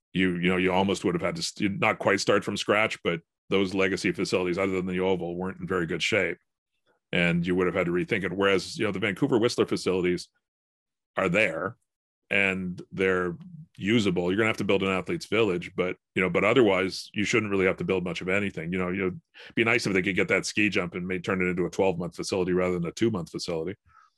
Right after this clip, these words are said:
But you have a ski jump, you have a sliding center. You know, those are the expensive things, right?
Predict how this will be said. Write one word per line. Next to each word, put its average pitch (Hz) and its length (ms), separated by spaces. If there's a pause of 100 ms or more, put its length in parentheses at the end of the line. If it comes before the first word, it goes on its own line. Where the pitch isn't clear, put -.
(300)
But 98 120
you 92 100
have 101 140
a 95 60
ski 98 200
jump, 92 220
you 95 100
have 92 100
a 92 60
sliding 92 340
center. 85 400 (240)
You 107 60
know, 101 40
those 147 160
are 143 40
the 117 60
expensive 92 440
things, 80 240
right? 90 220